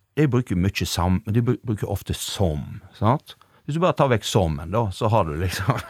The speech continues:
<laughs> metaforen som jeg er ute etter. Hun var som en vårdagsflaum, sant? Nei, hun var da, sant? <laughs> Så jeg, jeg liker den, den måten å skrive tekster på, men så må jeg liksom anerkjenne at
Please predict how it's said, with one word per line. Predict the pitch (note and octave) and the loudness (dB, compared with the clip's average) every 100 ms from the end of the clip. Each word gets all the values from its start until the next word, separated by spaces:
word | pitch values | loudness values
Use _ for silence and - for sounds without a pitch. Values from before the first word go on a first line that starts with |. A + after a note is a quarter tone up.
| C#3 | 0
<laughs> | - D3+ | 2 2
metaforen | C3+ C#3 D3+ E3+ E3 D#3+ - C#3+ C#3+ D3 | 4 4 4 6 6 8 6 6 4 2
som | D3 D#3 C#3+ | 0 2 4
jeg | C3+ | 4
er | A#2+ A2+ | 2 0
ute | B2+ A#2+ | 0 0
etter. | G#2 A2 - - - - - - | 2 0 0 -8 -10 -12 -10 0
Hun | B2 | 4
var | B2+ A2+ - | 6 4 2
som | - D#3+ A#2 G#2 G#2+ | 4 6 8 8 8
en | G2+ G2 G2+ | 8 6 6
vårdagsflaum, | G#2 G#2+ G2+ F#2 - - - F#2+ F2+ G2+ | 6 6 4 2 0 -4 2 4 4 2
sant? | A2 D#3+ | 2 4
Nei, | C#3+ | 4
hun | C3+ G#2+ G2 | 6 4 4
var | A2+ F#2+ D#2+ D#2 | 4 4 2 -4
da, | E2 D#2+ - | -12 -14 -6
sant? | F#2+ E2+ A2 - C3+ - B2+ | -4 -4 -4 0 0 0 -2
<laughs> | - - - - - | -6 -16 -16 -16 -4
Så | C3+ | 2
jeg, | C3+ A#2+ - D3 | 2 2 -4 0
jeg | C#3 G#2 - _ _ _ A2+ | 0 -2 -8 _ _ _ 0
liker | A#2+ C#3 - - G2+ | 2 2 -2 -4 2
den, | G2+ F#2+ D2 C2 _ _ - | 2 2 -4 -10 _ _ -10
den | G#2 B2 G2+ | 0 2 2
måten | F#2+ F#2+ - F2 | 2 0 -2 -8
å | - | -6
skrive | G2 | -6
tekster | E2+ A2 - D#2+ | -2 -2 -2 -4
på, | A2 D3 F3 _ _ - | 0 0 -2 _ _ -4
men | C3+ A#2+ | -2 0
så | |
må | C3 B2 | 2 2
jeg | A2 | 2
liksom | A2 | 0
anerkjenne | - A#2+ F#2+ - F2+ | 2 2 2 0 0
at | E2 | -2